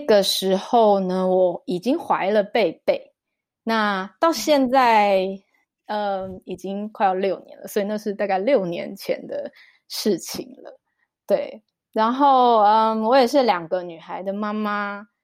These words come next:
老大贝贝呢，她已经上了幼稚园，老二菲菲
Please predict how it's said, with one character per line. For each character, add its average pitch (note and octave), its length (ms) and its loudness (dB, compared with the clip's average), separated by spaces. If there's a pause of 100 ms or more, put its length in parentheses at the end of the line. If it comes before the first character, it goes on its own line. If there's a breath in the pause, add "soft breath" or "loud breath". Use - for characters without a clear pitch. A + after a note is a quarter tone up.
(180)
老 F3+ 260 0
大 A#3+ 280 0
贝 A3+ 200 4
贝 G#3+ 280 2
呢， F#3 200 -6
她 G3 220 -2
已 F3 60 -4
经 F3 340 -8
上 F3+ 240 -6
了 D#3+ 80 -6
幼 D#3+ 140 -6
稚 - 180 -14
园， D2+ 220 -14 (180)
老 F#3 160 -2
二 G#3+ 220 2
菲 G3 260 0
菲 E3+ 340 -6